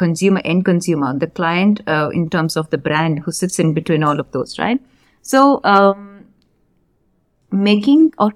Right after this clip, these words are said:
keeping or staying relevant and relatable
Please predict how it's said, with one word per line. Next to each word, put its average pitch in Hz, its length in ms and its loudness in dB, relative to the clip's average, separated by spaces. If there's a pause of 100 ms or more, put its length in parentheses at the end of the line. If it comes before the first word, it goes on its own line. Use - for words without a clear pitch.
keeping 285 420 2
or 202 60 -8
staying 226 640 0 (680)
relevant 208 640 0
and 214 180 0
relatable 170 720 0